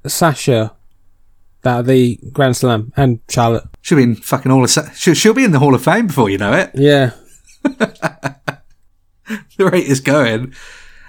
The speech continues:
Speaker 2: No, fair play. I, I thought, yeah, that was the, the right move.
Speaker 1: What is next for Shayna and Nia? 'Cause one thing I should men-, we, we haven't mentioned was the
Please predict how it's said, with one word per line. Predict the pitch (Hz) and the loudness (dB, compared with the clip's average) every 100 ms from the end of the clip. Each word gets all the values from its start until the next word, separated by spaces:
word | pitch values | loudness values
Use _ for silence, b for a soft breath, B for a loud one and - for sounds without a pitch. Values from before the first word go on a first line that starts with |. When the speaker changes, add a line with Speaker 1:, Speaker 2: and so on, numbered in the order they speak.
| - | 0
Speaker 2:
No, | 214 | 0
fair | 214 262 208 | 2 0 2
play. | 165 117 | 2 4
I, | 127 170 - 90 - - - | 2 0 -2 -16 -20 -20 -4
I | 165 | -2
thought, | 143 170 135 | 0 0 2
yeah, | 123 101 - - | 2 0 -6 -6
that | 139 | -2
was | 135 131 | -2 2
the, | 139 135 135 - | 4 4 2 -2
the | 151 | 0
right | 151 131 | 0 0
move. | 120 107 101 - - - | 0 -2 -4 -10 -14 -4
Speaker 1:
What | 160 180 175 | 2 2 2
is | 147 | 2
next | 180 143 | 0 0
for | - 175 | 0 2
Shayna | 151 170 170 165 | 2 0 2 2
and | 170 160 - - - | 2 0 -4 -14 -10
Nia? | 156 165 170 170 165 151 - _ _ _ _ - | -2 2 4 4 2 -2 -10 _ _ _ _ -10
'Cause | - 147 - - - b b b b b b - | 0 0 0 -14 -20 b b b b b b 0
one | 240 254 | 2 2
thing | 247 202 | 2 4
I | 185 | 2
should | 196 175 | 2 2
men-, | 170 156 | 2 0
we, | 160 160 160 160 - | 2 4 4 2 2
we | 156 | 2
haven't | 147 143 147 | 2 2 2
mentioned | 143 - 127 | 2 2 0
was | 120 | 2
the | 135 135 131 | 2 4 2